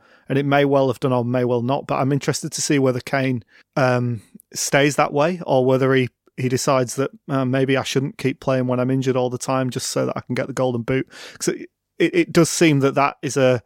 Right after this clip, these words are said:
a recent development in Kane's game. He's always had a lot of injuries, but he used to, when he was injured, just not play for a couple of months, I think. And it seems like now he always seems to be coming back too quickly. Uh, may-,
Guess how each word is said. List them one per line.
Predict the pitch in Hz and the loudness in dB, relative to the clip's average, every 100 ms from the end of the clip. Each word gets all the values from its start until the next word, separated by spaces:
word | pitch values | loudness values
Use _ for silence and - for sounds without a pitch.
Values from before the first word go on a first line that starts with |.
| _ _ | _ _
a | 143 | -4
recent | 120 151 143 147 139 | 2 2 2 0 0
development | 131 135 139 135 139 | 0 0 0 -4 -6
in | |
Kane's | 131 139 131 | -4 -2 0
game. | 151 139 | 0 2
He's | 127 | 2
always | 139 160 156 | 4 4 2
had | 139 131 | 0 -2
a | |
lot | 139 | -2
of | 123 | -2
injuries, | 139 143 127 - 131 - - _ _ _ _ | -2 -2 -4 -8 -10 -10 -12 _ _ _ _
but | 143 151 | -2 2
he | 135 | 2
used | 156 156 - | 2 2 2
to, | 143 131 | 2 2
when | 131 | 2
he | 131 | 2
was | 123 | 0
injured, | 135 135 131 - - _ _ | 0 0 -2 -4 -12 _ _
just | - 131 143 | -10 -6 -4
not | 131 - | -4 -2
play | 135 143 | -2 0
for | - | -2
a | 156 | -2
couple | 156 - | -2 0
of | 156 | 0
months, | 165 180 - | 0 -2 -2
I | |
think. | 175 190 208 | 0 -2 -2
And | 147 | -2
it | 143 | -2
seems | - 160 151 | 0 0 2
like | 143 135 | 0 0
now | 147 143 - - - | -2 -2 -6 -14 -6
he | 135 | 2
always | 147 147 135 | 4 4 2
seems | - 143 | 0 -2
to | - | -2
be | 135 | -2
coming | 147 143 | 0 0
back | 135 135 | 0 -2
too | - 127 | -4 -6
quickly. | - 151 - 180 165 | -4 -6 -4 -4 0
Uh, | 143 143 | 0 0
may-, | 160 | 2